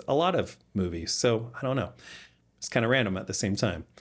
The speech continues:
I like Monsters, Inc way more, so I kinda wish there was, like, a Monsters, Inc game included in that instead.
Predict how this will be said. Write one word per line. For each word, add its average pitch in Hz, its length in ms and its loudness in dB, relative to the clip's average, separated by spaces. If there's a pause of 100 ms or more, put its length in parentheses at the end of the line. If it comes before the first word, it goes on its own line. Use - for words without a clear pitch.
(280)
I 117 60 0
like 113 340 2
Monsters, 110 580 0
Inc 117 260 -2
way 104 160 2
more, 110 240 0
so 127 160 -2
I - 20 2
kinda 147 200 0
wish 120 240 0
there 101 120 -2
was, 98 160 0
like, 92 100 -2
a - 60 -8
Monsters, 98 520 -2
Inc 143 200 0
game 156 240 2
included 165 460 4
in 170 120 2
that 165 300 0
instead. 170 540 2